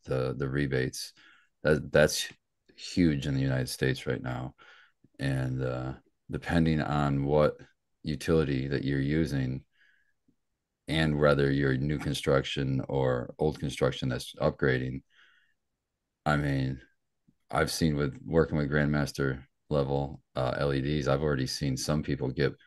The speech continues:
brand new lights and then money back.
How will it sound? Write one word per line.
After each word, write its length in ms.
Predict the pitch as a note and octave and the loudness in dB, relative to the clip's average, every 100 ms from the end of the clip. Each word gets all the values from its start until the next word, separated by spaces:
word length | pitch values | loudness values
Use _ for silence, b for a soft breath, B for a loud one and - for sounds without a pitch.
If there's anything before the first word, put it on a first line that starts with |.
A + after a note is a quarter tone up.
| b _ | b _
brand 260 | D2+ C#2+ C#2+ | 2 4 4
new 160 | D2 | 0
lights 560 | C#2+ C#2 C2+ - - - - _ _ | 2 4 4 0 -8 -10 -16 _ _
and 160 | D2+ C#2+ | -4 0
then 380 | D2 C#2+ C2+ C2 _ _ _ _ - | 2 2 0 -4 _ _ _ _ 0
money 240 | E2 C#2+ | 2 2
back. 480 | C2 D2 C2 - | 4 4 4 0